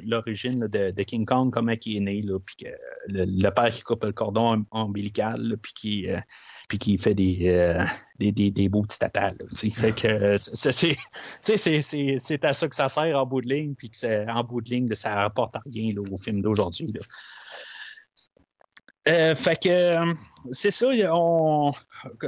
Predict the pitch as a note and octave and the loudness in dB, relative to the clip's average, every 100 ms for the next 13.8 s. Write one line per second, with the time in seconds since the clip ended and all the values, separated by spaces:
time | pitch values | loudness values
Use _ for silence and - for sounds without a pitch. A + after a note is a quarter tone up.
0 | C#3+ C#4 A3+ F#3 C3 - D#3 C#3+ C#3+ G#3+ | 2 2 4 2 0 0 2 2 0 -2
1 | C#3+ C3+ F#3+ F#3 A#2 D3+ D3 A2+ G#2 B2+ | -2 -2 0 0 0 -2 -2 -2 -2 -4
2 | A#2+ C3+ A2+ G#2 A2+ D#3+ C#3+ A#2 A#2 D3 | -4 -2 0 0 0 0 2 2 2 0
3 | D3 F#3+ - B3 F3+ D3+ D3+ C#3 B2+ D3+ | 0 0 0 2 2 2 2 2 2 2
4 | D3+ C3 B2 B2+ A2 A#2 G#2+ C3 B2+ G#2+ | 2 0 0 0 -2 -4 0 0 -2 -6
5 | - G#2+ A2 G#2 - - G#2 - A#2 A2+ | -6 -4 0 -2 -2 -12 -12 -4 -2 2
6 | G#2 F#2+ F#2 F#2+ G2 C3 - B2 A#2 A2 | 2 2 2 -2 0 0 0 -2 2 2
7 | G2+ - A#2+ G#2+ G#2 G#2 - A#2+ - G#2 | 2 2 2 2 2 0 0 -2 0 0
8 | G#2+ A2+ A2+ A2+ A2 G#2+ A#2 G#2 - - | 2 2 0 -4 -4 -4 -4 -4 -6 0
9 | C3 C3+ C3 A2 - _ - - - G#2+ | 2 4 2 0 -4 _ -20 -8 0 4
10 | F#2+ F#2+ - - C3 A#2+ A#2 A2 B2 C3 | 4 0 -6 0 2 2 0 0 0 0
11 | A#2+ A#2 G#2 G2 G#2+ F#2+ G2+ G2+ - A2+ | 0 -2 0 2 2 2 -2 -6 -14 -6
12 | - C3+ D3 - F#3+ F#3 E3 C#3 - - | 0 2 2 2 0 0 -4 -6 -8 -10
13 | B2+ B2+ C3+ D3 C#3 B2 A#2+ A#2 | -6 -2 0 0 0 0 -2 -4